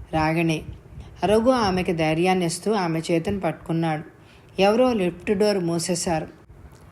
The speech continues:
ఆ గొంతు మూగబోయింది. రాగిణి గట్టిగా శ్వాస తీసుకుంది, వదిలింది.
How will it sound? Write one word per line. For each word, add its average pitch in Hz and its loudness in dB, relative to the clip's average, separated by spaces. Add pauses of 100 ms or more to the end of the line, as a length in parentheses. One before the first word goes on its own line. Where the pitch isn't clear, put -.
(160)
ఆ 185 4
గొంతు 165 2 (400)
మూగబోయింది. 165 0 (720)
రాగిణి 220 2
గట్టిగా 170 0
శ్వాస 170 -2
తీసుకుంది, 165 -2 (220)
వదిలింది. 143 -2